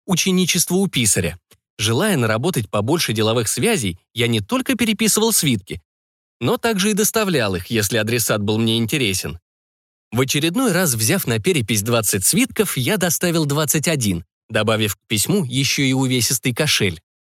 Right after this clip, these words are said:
Согласно списку, мастеру Футуну предстояло купить четыре крытых фургона, десять лошадей, месячный запас припасов для этих же лошадей и отряда из тридцати человек.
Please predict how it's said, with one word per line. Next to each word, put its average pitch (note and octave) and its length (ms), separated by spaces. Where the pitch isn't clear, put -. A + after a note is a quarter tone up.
Согласно A2 540
списку, C#3+ 460
мастеру C3+ 400
Футуну A#2+ 500
предстояло C#3 560
купить D3+ 340
четыре D3+ 440
крытых G#2+ 320
фургона, G2+ 560
десять E3 340
лошадей, A2+ 560
месячный D3 500
запас A#2+ 360
припасов A#2 540
для A2+ 240
этих G#2+ 200
же A2+ 100
лошадей B2+ 540
и E3+ 80
отряда C#3 460
из C#3 120
тридцати A#2 460
человек. G#2 560